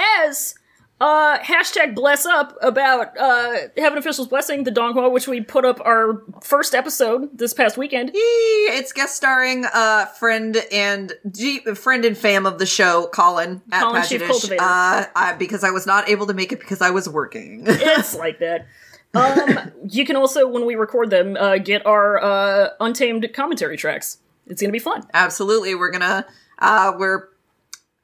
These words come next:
Speaker 2: at time of recording, I think we're gonna record our first one tomorrow, so
Speaker 1: Hell yes.
Speaker 2: should be good.
Speaker 1: It'll be good. Uh, and for five dollars a month, you get the Sec Leader role in our Discord, plus bonus content access, plus
Speaker 2: Mm-hmm.
Speaker 1: thank you shout out on the episodes,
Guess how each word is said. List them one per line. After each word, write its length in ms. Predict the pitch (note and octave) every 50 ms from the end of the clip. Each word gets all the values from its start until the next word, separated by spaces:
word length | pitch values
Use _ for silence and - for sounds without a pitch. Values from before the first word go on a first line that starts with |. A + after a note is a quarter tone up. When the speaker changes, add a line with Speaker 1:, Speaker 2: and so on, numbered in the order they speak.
| _ _ _ - -
Speaker 2:
at 140 | G#3+ G#3+ G#3+
time 200 | A#3+ A#3+ A#3+ A#3+
of 100 | G#3+ F#3
recording, 340 | G3 - G#3 F#3 F#3 F#3 F3+
I 60 | F3
think 180 | F3 A3+ D#3
we're 80 | E3+ E3
gonna 140 | D#3+ F3 E3+
record 320 | E3+ F3 E3+ - - E3+ E3+
our 80 | E3 E3
first 240 | - F#3+ F#3+ - -
one 100 | G#3 G3+
tomorrow, 500 | - - A3 G#3+ B3 D4 C#4+ - - -
so 220 | G3+ - - E3+
Speaker 1:
Hell 120 | - F3 G#3
yes. 400 | D#4 G4 - - - - - - -
Speaker 2:
should 220 | - - B3 A3+
be 80 | A3 A3+
good. 400 | A3 D4+ D#4+ B3+ - - - -
Speaker 1:
It'll 180 | E3+ - F3+
be 80 | G3 C4+ F4
good. 260 | F#4+ C4+ - A3+ -
Uh, 460 | - G3+ G3 G3 G3 G3 F#3+ F#3 F3+ - -
and 200 | G#3 G#3 G3+ G#3+
for 120 | - G3+ F#3+
five 260 | - C#4 E4 D5+ -
dollars 320 | G#3 E3+ D3 D#3 D#3+ D#3+ E3+
a 40 |
month, 320 | D#3 D3+ C#3+ D#3 - - -
you 140 | - A3+ A3+
get 160 | G3+ A#3 G#3+
the 60 | -
Sec 260 | G3+ - - F4 F4 -
Leader 200 | B3+ G3 F3 D#3+
role 180 | D#3+ D#3+ D3+ D3+
in 60 | D3+
our 80 | D3
Discord, 420 | C#3+ D3+ E3 - - E3+ E3+ G#3+ B3+
plus 260 | - A#3+ G3+ G3 -
bonus 480 | F3+ C#3+ C#3+ C#3 - F#3 E3 D3+ D3 -
content 380 | - F3+ D3+ C#3+ - D#3 D3 -
access, 340 | D#3 D3 - - B3+ E4+ -
plus 160 | - F#3+ F#3
Speaker 2:
Mm-hmm. 80 | G3 G3
Speaker 1:
thank 160 | G3+ F#3 F3
you 60 | F#3
shout 220 | - - G3+ G3
out 140 | F#3+ F#3+ F3+
on 100 | - F#3+
the 100 | F#3+ G3+
episodes, 440 | D4 - - - A3+ G3+ A3+ B3+ -